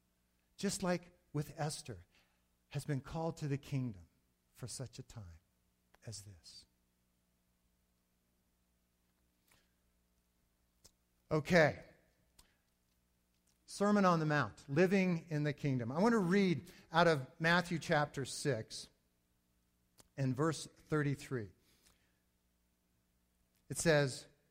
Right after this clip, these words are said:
"Seek first his kingdom and his righteousness, and all of these things will be given to you as well."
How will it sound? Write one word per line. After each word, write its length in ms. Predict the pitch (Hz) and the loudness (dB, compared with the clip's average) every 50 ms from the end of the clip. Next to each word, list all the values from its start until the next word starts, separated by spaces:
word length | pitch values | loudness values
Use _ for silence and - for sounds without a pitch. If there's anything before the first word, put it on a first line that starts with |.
| _ _ _ _ - _ _ _ _ _ _ - | _ _ _ _ -20 _ _ _ _ _ _ -10
"Seek 560 | - - - - 240 240 240 233 - - - - | -6 -4 0 2 4 4 4 2 -2 -8 -18 -18
first 800 | - - - - 190 185 170 139 120 127 - - - - - - - _ _ _ _ _ _ _ _ _ _ _ _ _ _ _ _ _ _ | -18 -16 -6 0 2 2 2 2 0 -4 -8 -12 -14 -16 -18 -20 -20 _ _ _ _ _ _ _ _ _ _ _ _ _ _ _ _ _ _
his 340 | - 185 233 262 262 - - | -2 2 2 2 2 0 -2
kingdom 640 | - - 175 156 143 131 117 123 120 123 143 139 - _ _ _ _ _ _ _ _ _ _ _ _ _ - | -2 -2 0 0 0 -2 -4 -4 -6 -8 -10 -12 -14 _ _ _ _ _ _ _ _ _ _ _ _ _ -6
and 100 | 151 156 | -4 -4
his 360 | 123 - 220 233 233 190 180 | -2 0 0 2 2 0 -2
righteousness, 1000 | 170 190 196 202 226 214 220 - 165 143 - - - 127 113 117 - - - - _ _ _ - - - - _ | 0 0 2 2 2 0 -2 -4 -6 -6 -6 -6 -8 -8 -8 -8 -10 -14 -16 -18 _ _ _ -20 -20 -20 -6 _
and 140 | 185 190 190 - - | 0 0 0 0 -2
all 240 | - 220 240 262 269 | 0 2 2 4 4
of 140 | 277 214 202 | 2 2 2
these 240 | 240 220 196 - - | 0 0 0 -2 -2
things 320 | - 247 240 143 160 170 | 0 0 0 0 2 2
will 100 | 180 175 | 0 0
be 140 | 156 185 180 | 2 0 0
given 320 | 156 190 196 180 196 185 | 2 2 2 2 2 0
to 180 | 190 - - 196 | -2 -4 -4 -4
you 280 | 196 190 190 190 202 - | -2 0 -2 -2 -4 -4
as 200 | 156 165 160 147 | -6 -6 -6 -6
well." 340 | 147 175 196 196 180 117 | -2 0 2 2 2 0